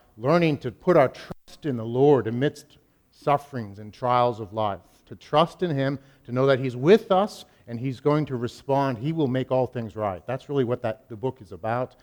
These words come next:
Has specific application, of course, to the early church and the church in the very end times as well, but to us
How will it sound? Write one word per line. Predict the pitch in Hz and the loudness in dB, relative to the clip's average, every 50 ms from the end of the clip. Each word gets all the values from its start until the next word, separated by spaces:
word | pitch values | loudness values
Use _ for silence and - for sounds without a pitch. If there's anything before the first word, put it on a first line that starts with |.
| _ _ _ _ _ | _ _ _ _ _
Has | - 117 117 113 - | -4 -4 -4 -4 -6
specific | - - 120 107 - - 170 156 156 147 | -10 -14 -14 -10 -4 -2 -2 0 2 2
application, | 147 139 131 - 123 - 143 139 135 - - 117 | 2 2 0 -2 -4 -4 -2 -2 -2 -4 -8 -12
of | 104 - | -14 -14
course, | _ - - 156 156 156 147 - | _ -14 -8 -4 -4 -4 -4 -6
to | - 117 | -8 -14
the | 98 107 - - | -14 -14 -10 -6
early | 151 156 170 170 160 | -2 0 0 0 -2
church | 160 - 175 165 160 156 - - - _ _ _ _ _ _ _ _ 117 | -2 -4 -4 -4 -4 -4 -6 -12 -20 _ _ _ _ _ _ _ _ -8
and | 117 120 117 | -8 -6 -6
the | 113 | -8
church | - - 143 143 131 - - | -6 -4 -2 -2 -2 -2 -6
in | 123 | -8
the | 117 110 | -6 -2
very | 127 131 127 123 117 | -2 0 0 0 0
end | 120 131 127 117 | -2 -2 -4 -6
times | - 120 113 110 104 92 | -6 -6 -6 -6 -8 -10
as | 107 92 90 | -14 -14 -10
well, | 104 107 101 104 | -6 -6 -6 -6
but | 98 110 - | -6 -8 -10
to | - 123 123 | -4 -2 0
us | 120 120 113 - - - | 0 0 0 -4 -14 -20